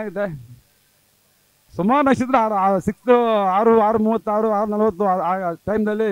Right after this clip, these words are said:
ಜ್ಯೋತಿ ಬರೋ ಟೈಮಲ್ಲಿ ಸುಮಾರು ನಕ್ಷತ್ರ ಕಾಣ್ಕೊಳ್ಳಿ,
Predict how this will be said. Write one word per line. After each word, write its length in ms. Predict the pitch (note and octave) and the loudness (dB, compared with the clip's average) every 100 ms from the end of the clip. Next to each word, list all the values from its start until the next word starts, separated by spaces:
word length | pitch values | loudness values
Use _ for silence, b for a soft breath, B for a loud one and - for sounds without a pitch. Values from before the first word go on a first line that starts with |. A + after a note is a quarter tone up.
| D#3+ | -2
ಜ್ಯೋತಿ 220 | F#3 G3 G3+ | -2 0 -2
ಬರೋ 180 | G3 F#3+ D#3+ | 0 -2 -2
ಟೈಮಲ್ಲಿ 360 | F#3+ G3 G#3 D#3+ G3 G3+ _ _ _ _ _ | -4 -4 -4 -4 -6 -10 _ _ _ _ _
ಸುಮಾರು 300 | G3+ B3 C#4 B3 | -2 2 4 2
ನಕ್ಷತ್ರ 260 | A#3 C4 A#3+ | 2 2 4
ಕಾಣ್ಕೊಳ್ಳಿ, 360 | A3+ A#3 A3 | 2 2 2